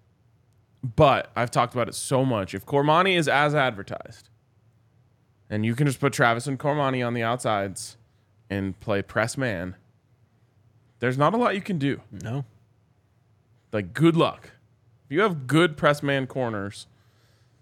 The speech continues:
Speaker 1: good luck.
Speaker 2: Big corners, too.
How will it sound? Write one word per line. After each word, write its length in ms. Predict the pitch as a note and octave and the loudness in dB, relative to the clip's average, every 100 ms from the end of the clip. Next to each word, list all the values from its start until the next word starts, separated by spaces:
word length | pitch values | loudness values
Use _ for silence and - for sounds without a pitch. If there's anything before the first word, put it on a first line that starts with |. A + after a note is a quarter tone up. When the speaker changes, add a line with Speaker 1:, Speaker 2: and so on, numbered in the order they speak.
| _ _ _ _ - | _ _ _ _ -2
Speaker 1:
good 140 | C3 | 0
luck. 260 | G2+ - - _ _ _ _ _ _ _ _ _ _ _ _ - | 0 -4 -16 _ _ _ _ _ _ _ _ _ _ _ _ -2
Speaker 2:
Big 180 | A#2+ | -2
corners, 380 | A#2+ G#2+ G#2+ G#2+ | -2 -6 -6 -8
too. 280 | - A#2+ | -4 -4